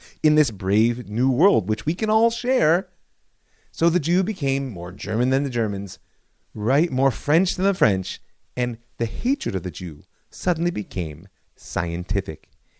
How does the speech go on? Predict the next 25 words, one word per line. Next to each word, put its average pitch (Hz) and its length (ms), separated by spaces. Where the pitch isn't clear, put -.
Anti-Semitism 107 1500
is 113 100
a 120 60
term 190 380
which 123 180
really 170 260
heralded 120 640
a 101 80
form 127 240
of 104 120
hate 120 360
that - 220
ended 151 340
in 117 100
our 110 160
total 139 380
dehumanization, 143 1300
even 143 180
though 131 100
we've 107 160
been 104 200
let 139 240
into 131 240
the 101 120
halls 104 420